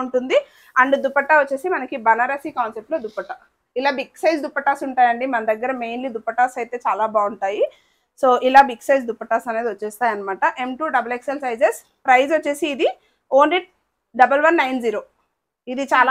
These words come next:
అంటే చాలా బెస్ట్ ప్రైస్, డబల్ వన్ నైన్ జీరో అయితే మిస్ చేసుకోకండి. చాలా కుర్తీ సెట్స్ అయితే ఆఫర్‌లో ఉన్నాయి. So in case మనం వీడియోలో చూపించనివి కాకుండా మిగతావైతే మనకి వీడియో కాల్ or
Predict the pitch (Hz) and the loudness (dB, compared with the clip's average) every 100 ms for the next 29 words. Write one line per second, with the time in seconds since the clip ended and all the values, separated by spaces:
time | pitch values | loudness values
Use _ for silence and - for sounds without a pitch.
0 | 277 277 269 240 262 233 226 - 285 277 | 2 0 0 4 2 2 -6 -6 -2 0
1 | 247 254 233 214 226 233 233 214 214 214 | 0 0 0 2 2 2 0 -4 -4 -2
2 | 220 208 269 311 240 - 262 262 247 233 | 0 0 -4 -6 -8 -8 -8 -6 -6 -4
3 | 208 240 539 - _ _ - 277 285 359 | -4 -4 -6 -8 _ _ -4 0 2 2
4 | 359 302 311 349 294 285 277 269 339 247 | 2 -4 -4 -4 -4 -2 -2 2 2 2
5 | 247 277 302 254 240 233 466 - _ _ | 0 0 0 0 -2 -2 -4 -6 _ _
6 | - 262 247 247 262 285 294 330 - 262 | -4 0 0 -2 -4 0 0 0 -2 -2
7 | 269 254 262 302 302 285 269 311 349 370 | -2 -2 2 4 2 -2 -6 -2 0 0
8 | 320 311 277 254 262 320 311 320 466 254 | -2 2 6 6 4 2 2 2 2 0
9 | 262 294 277 277 403 285 247 233 233 262 | 4 4 4 0 -4 -4 -6 -8 -2 0
10 | 262 302 311 | 2 2 2